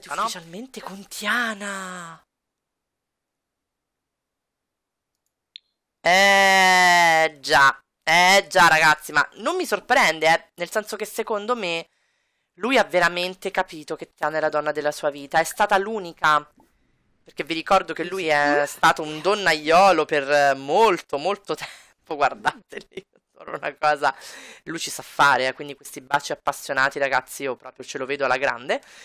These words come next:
Lui è stato un donnaiolo per moltissimo tempo, ragazzi, e quindi, ehm, diciamo che Tiana è stata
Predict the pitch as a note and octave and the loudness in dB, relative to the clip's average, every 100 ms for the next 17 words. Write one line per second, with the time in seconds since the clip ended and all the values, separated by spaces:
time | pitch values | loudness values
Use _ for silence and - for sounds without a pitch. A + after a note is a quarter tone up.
0 | - - _ G3 C#4 D4 A3 F#3+ F#3+ A#3+ | -20 -20 _ -2 0 0 -2 -2 -2 0
1 | F#3+ F#3 G#3 F#3 E3+ F3 E3+ - - A3+ | 2 4 2 0 -4 -4 -6 -8 -6 -6
2 | - - F3+ E3 F3+ G3 F3+ D#3+ - D3 | -6 -8 -6 -2 2 2 0 -2 -2 0
3 | D3 D3 C#3+ - - C#3+ F#3 - _ F3 | 4 4 2 -2 -14 -6 -4 -6 _ -12
4 | G#3 G#3 D#3 D3 D3 - _ _ _ _ | -10 -12 -10 -10 -10 -12 _ _ _ _
5 | _ _ - E3 D#3+ D#3 D#3 D#3 D3+ D3+ | _ _ -6 -2 2 2 2 0 -4 -12
6 | D3+ D3 C3+ _ _ _ F3 G3+ A#3 B3+ | -12 -12 -16 _ _ _ -10 -2 0 0
7 | - F#3 - A3 G#3 A#3 B3 A#3+ - F3+ | -4 -10 -2 2 4 4 0 -2 0 2
8 | F3 D#3+ D#3 | 4 2 2